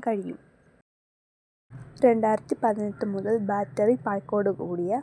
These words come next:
പൂർണ്ണ ഇലക്ട്രിക് ഇസിറ്റാരോ സിറ്റി ബസ് മാൻഹൈമിലെ മെഴ്സിഡസ് ബെൻസ് പ്ലാന്റിൽ അസംബിൾ ചെയ്ത് വരുന്നു. രണ്ടായിരത്തി ഇരുപത്തിരണ്ട്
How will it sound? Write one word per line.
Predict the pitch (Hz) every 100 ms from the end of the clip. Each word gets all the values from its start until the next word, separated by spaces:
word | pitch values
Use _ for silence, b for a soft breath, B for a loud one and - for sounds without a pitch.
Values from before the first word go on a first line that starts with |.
| -
പൂർണ്ണ | 220 214 208 269 233
ഇലക്ട്രിക് | 196 - 226 - B B -
ഇസിറ്റാരോ | - 208 226 208 220 226
സിറ്റി | 190 - 196 185
ബസ് | 196 - _ _ _ b b b b -
മാൻഹൈമിലെ | 233 208 208 220 220 220 214 233 247
മെഴ്സിഡസ് | 214 202 196 - 208 185 220 - 202
ബെൻസ് | 202 214 - 247
പ്ലാന്റിൽ | 202 185 180 220 285 B B - 214
അസംബിൾ | - 208 214 214
ചെയ്ത് | 196 190 254
വരുന്നു. | 254 214 196 - - - _ _ _ _ - B B B - -
രണ്ടായിരത്തി | 226 220 226 220 - 262
ഇരുപത്തിരണ്ട് | 226 214 - 220 208